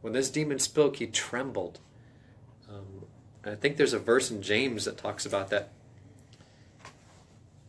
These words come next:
James two nineteen. You guys probably already know it, but I'll repeat it anyway.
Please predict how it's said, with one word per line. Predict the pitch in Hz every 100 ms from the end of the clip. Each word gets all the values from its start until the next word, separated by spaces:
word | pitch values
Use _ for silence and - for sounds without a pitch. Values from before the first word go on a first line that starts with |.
| - - 117
James | 113 123 127 -
two | -
nineteen. | 123 127 127 139 143 151 - - - - - - - - - - - - - - - - - - - - - - - - - - - - - - - - - - - - - - - - - - - - - - - -
You | 127 120 - - 123
guys | 120
probably | 117 120 110
already | 107
know | 101 110 110
it, | - - - - - - - - - -
but | 107
I'll | 110
repeat | 107 - 110
it | 107
anyway. | 107 104 107